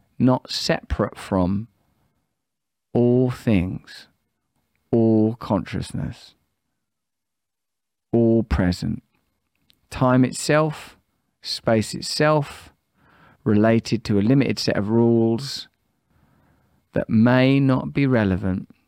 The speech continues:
in the final analysis down there in the unified field from which the smallest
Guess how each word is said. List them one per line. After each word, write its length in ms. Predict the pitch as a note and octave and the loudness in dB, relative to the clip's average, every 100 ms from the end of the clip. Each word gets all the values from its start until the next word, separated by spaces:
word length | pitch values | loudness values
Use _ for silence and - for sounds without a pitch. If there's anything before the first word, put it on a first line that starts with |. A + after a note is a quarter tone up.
| _ _ _ | _ _ _
in 80 | G2+ | 0
the 80 | F#2+ | 0
final 540 | - G2 F#2+ G2 G2 | 0 0 2 2 2
analysis 640 | G2 F2+ F2 F2+ - G2 | 2 0 -2 -4 -6 -8
down 400 | - F#2+ F#2 F#2+ | -6 -2 0 0
there 320 | F#2 F2+ F#2 F2+ | 0 0 0 -2
in 180 | F2 | -4
the 260 | F2+ F2 F2 - _ - - _ | -4 -6 -8 -12 _ -20 -20 _
unified 640 | - F#2+ G2+ G2+ G#2 G#2 G2 | -2 0 0 0 -2 -2 -2
field 580 | - G2 F#2 F#2 F#2+ | -4 -2 0 -2 -4
from 180 | - G2 | -6 -6
which 200 | F#2+ - | -6 -8
the 100 | - | -8
smallest 880 | - - A#2+ A#2 A2+ A2 G#2+ - - | -6 -4 -2 0 0 0 -2 -6 -14